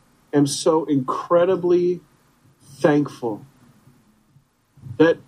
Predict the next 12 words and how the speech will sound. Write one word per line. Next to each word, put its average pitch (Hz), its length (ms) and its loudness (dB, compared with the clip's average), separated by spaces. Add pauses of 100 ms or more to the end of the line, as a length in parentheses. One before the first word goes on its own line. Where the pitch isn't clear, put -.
(140)
this 190 240 2
description - 640 0
of 143 100 2
God 151 300 0
has 131 100 0
proven 170 460 0
to 143 120 -4
be 135 140 2
true 147 300 0
in 120 100 -2
my 123 140 0
life. 120 340 -2